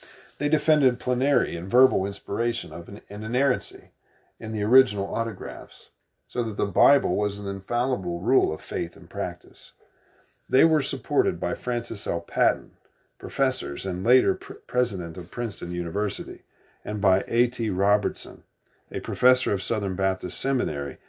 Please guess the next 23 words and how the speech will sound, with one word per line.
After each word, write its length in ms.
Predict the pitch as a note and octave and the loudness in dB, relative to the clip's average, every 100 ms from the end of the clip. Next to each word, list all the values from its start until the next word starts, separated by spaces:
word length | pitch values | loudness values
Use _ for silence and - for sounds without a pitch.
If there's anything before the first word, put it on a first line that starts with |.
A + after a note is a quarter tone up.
| _ | _
and 140 | A#2 A2+ | -6 -2
the 40 | |
greatest 400 | G2 C3 C#3 - | 4 4 4 0
Greek 220 | B2 G#2+ | -2 -2
scholar 460 | - B2 F#2+ E2 D#2 | -4 -4 -2 -2 -4
of 80 | D#2 | -8
his 160 | E2 | -12
day. 400 | F2+ D#2+ A#1 - _ _ _ _ _ _ _ | -8 -8 -8 -14 _ _ _ _ _ _ _
He 140 | D#3+ | 2
wrote 220 | D#3 E3 | 6 8
a 80 | C3 | 6
grammar 520 | G#2+ G#2+ A2 A#2 A#2 | 4 -2 0 0 0
of 120 | G2+ F#2 | 0 -2
Greek 280 | A2+ G#2+ | -2 0
New 120 | G#2+ F#2 | -2 -6
Testament 600 | - C#3+ - G#2 F#2 F#2 | -6 -6 -6 -4 -4 -2
in 80 | |
the 80 | F#2 | -2
light 300 | F2 F#2+ F#2 | 0 0 0
of 100 | F2 | -2
the 100 | D#2+ | -6
historical 460 | E2+ - F2+ D#2 - | -10 -6 -6 -4 -4
research 720 | F2+ G#2+ - B2+ A#2+ - - | -2 -4 -4 -8 -10 -12 -18